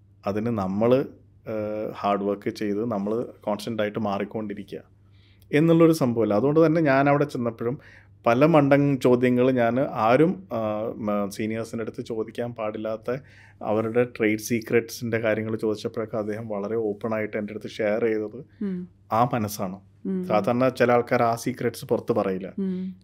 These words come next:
Speaker 1: പക്ഷെ ഞാൻ എൻ്റെ അറിവില്ലായ്മ കൊണ്ട് പത്തൊമ്പത് വയസ്സിൽ അവിടെ ചെന്ന് കഴിഞ്ഞപ്പോൾ അദ്ദേഹത്തിൻ്റെ അടുത്ത്,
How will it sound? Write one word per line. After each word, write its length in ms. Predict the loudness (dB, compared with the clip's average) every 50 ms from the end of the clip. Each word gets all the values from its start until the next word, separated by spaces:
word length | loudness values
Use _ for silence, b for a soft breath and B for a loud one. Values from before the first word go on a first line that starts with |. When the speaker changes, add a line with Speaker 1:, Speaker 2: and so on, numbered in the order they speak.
| _ 0
Speaker 1:
പക്ഷെ 180 | 0 2 4 4
ഞാൻ 220 | 4 4 4 4
എൻ്റെ 140 | 4 4 4
അറിവില്ലായ്മ 640 | 4 4 6 6 6 6 6 6 6 6 4 4 0
കൊണ്ട് 180 | 0 0 0
പത്തൊമ്പത് 440 | 0 0 0 2 2 0 2 2 4
വയസ്സിൽ 320 | 4 4 4 4 2 0 0
അവിടെ 160 | 0 0 -2
ചെന്ന് 280 | -2 -2 -4 -2 -2
കഴിഞ്ഞപ്പോൾ 300 | -4 -4 -4 -4 -4 -4
അദ്ദേഹത്തിൻ്റെ 440 | -2 -2 -2 -4 -4 -4 -6 -6 -6
അടുത്ത്, 240 | -6 -6 -6 -8 -8